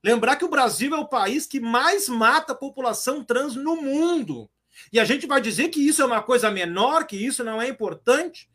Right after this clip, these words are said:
Nós tivemos no Rio de Janeiro, nesse fim de semana, um imigrante congolês que foi morto porque foi cobrar na Barra da Tijuca, numa banca que ele tava trabalhando.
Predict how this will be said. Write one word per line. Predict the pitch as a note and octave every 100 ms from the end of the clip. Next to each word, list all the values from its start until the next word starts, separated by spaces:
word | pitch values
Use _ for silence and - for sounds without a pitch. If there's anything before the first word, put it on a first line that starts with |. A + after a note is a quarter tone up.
| _ - -
Nós | G#3+ A3+
tivemos | A3+ C#4+ D#4+
no | D4+
Rio | C#4
de | B3
Janeiro, | A#3 G#3+ A#3 C#4
nesse | C4+ C4 -
fim | C4+
de |
semana, | - A#3 G3 A3+ C#4 C#4+ - _ _
um | A3+ B3
imigrante | B3+ A#3+ - A#3 C#4 -
congolês | C4+ B3 A3 F#3+ A3+ C#4+
que | D#4
foi | - D4+
morto | A#3+ A#3 C#4+ E4+ E4+
porque | - D#4
foi | C#4+ E4
cobrar | D4 A#3 A#3 C4
na | A#3+
Barra | E3 A#3+ B3
da | B3 A#3
Tijuca, | G#3 D#3 A3+ D#4 C#4
numa | B3 A3+
banca | D#3+ B3 B3+
que |
ele | A#3
tava | G#3+ B3
trabalhando. | A3+ A3+ G3+ F#3 G#3 C4 F4+ F#4+